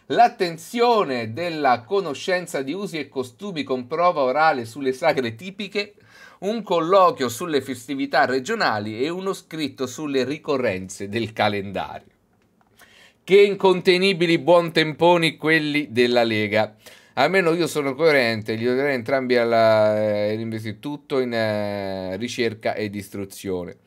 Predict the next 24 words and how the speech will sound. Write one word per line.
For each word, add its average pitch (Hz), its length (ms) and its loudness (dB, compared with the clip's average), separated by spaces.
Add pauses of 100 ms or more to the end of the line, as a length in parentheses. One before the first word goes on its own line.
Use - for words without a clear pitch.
(320)
Fallout 170 640 4
tre 165 240 6
re-, 143 300 4
<laughs> - 0 -
esatto, 117 1160 4
esatto, 107 420 0
Salentano. 98 480 -6 (680)
Eh, 104 720 4
e 151 100 6
dove 190 240 4
questo 175 280 0
farebbe 143 340 4
parte 147 400 2
della 135 320 4
cultura 127 540 -2
italiana. 104 760 -2 (1200)
Il 254 220 0
Consiglio 214 480 2
Comunale 196 680 2
di 113 180 -6
Caltanissetta 208 1000 0
impone 226 1000 4 (220)
il 220 260 -2
crocifisso 180 1040 0